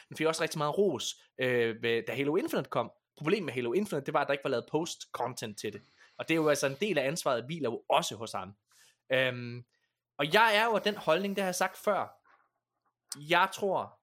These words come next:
at hvis Halo-franchisen skal have en renaissance på samme måde, som Cyberpunk og Battlefield er ved at få, jamen, så har vi brug for at ryste posen.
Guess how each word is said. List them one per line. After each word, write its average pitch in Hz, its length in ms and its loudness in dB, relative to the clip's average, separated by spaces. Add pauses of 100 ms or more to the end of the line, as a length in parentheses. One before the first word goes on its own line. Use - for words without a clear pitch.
at 120 180 -2 (140)
hvis 123 220 -6
Halo-franchisen 185 1400 -2
skal - 180 -8
have 170 140 -2
en 139 120 -6
renaissance 123 520 -6
på 127 100 -14
samme 165 240 0
måde, 170 100 -2
som 151 140 -10
Cyberpunk 165 640 0
og 139 160 -18
Battlefield 180 520 0
er 156 40 -4
ved 156 100 -2
at 139 120 -6
få, 175 260 -4 (680)
jamen, 160 280 -2 (180)
så - 180 2
har 196 120 2
vi 175 60 -2
brug 202 240 -2
for 175 100 0
at 131 120 -2
ryste - 240 0
posen. 127 400 -8